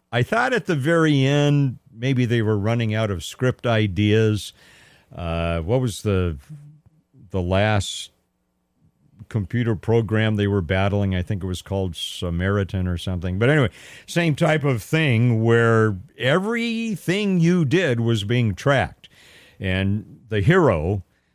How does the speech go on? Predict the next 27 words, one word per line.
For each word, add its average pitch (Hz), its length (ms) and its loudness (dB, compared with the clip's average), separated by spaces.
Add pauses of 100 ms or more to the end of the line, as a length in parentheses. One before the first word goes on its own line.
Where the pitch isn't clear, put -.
(140)
uh, 82 220 -2
Jim 113 360 -2
Caviezel, 104 560 -2
I 87 60 0
think 110 240 -2
his 92 180 -6
name 98 220 2
was 80 180 -4
John 120 640 -2 (220)
in 98 160 -4
the, 101 80 -4
in 95 160 -4
the 92 80 -4
series, 117 520 -2 (520)
uh, 98 360 2
and, 123 220 0
and 127 180 2
it - 20 4
was 127 260 2
about 131 480 2
him, 107 800 0 (480)
uh, 92 240 0
fighting 147 480 2
back, 151 460 -4 (560)
uh, 80 400 -2 (240)
to, 104 460 0
uh, 90 260 2